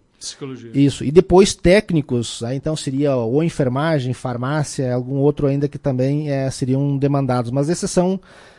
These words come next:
Speaker 2: são a nível de conversa, né, o que mais chega, né? Pergunta assim, "Professor Adair, quando é que vão abrir curso de psicologia, né? Quando é que vão abrir curso de farmácia?" Então,
Speaker 1: <laughs>
Speaker 2: são essas perguntas, assim, que as, olha,
Speaker 1: Mas
Speaker 2: é,
Speaker 1: que existe a possibilidade,
Speaker 2: ex-,
Speaker 1: existe.
Speaker 2: exato, né?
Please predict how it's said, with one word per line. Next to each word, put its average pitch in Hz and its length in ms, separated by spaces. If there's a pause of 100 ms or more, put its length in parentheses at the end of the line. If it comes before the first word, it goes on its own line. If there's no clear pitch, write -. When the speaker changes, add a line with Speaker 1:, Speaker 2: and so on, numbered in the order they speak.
Speaker 2:
são - 180
a 170 40
nível 185 240
de 180 100
conversa, 160 680
né, 147 100
o 156 60
que - 120
mais 165 300
chega, 180 400
né? 151 100
Pergunta 165 260
assim, 175 200
"Professor 208 180
Adair, 208 200
quando 202 100
é 214 60
que 214 80
vão 214 100
abrir 208 160
curso 214 280
de 190 180
psicologia, 160 640
né? 143 140
Quando 170 160
é - 20
que - 60
vão 208 80
abrir 185 140
curso 208 200
de 196 80
farmácia?" 175 560
Então, 185 300 (200)
Speaker 1:
<laughs> - 220
Speaker 2:
são 165 180
essas 180 220
perguntas, 196 600
assim, 185 300
que 185 120
as, 160 160
olha, 147 360
Speaker 1:
Mas 175 240
Speaker 2:
é, 143 40
Speaker 1:
que 233 60
existe 226 300
a 233 60
possibilidade, 208 540
Speaker 2:
ex-, 240 100
Speaker 1:
existe. 165 240
Speaker 2:
exato, 170 400
né? 147 180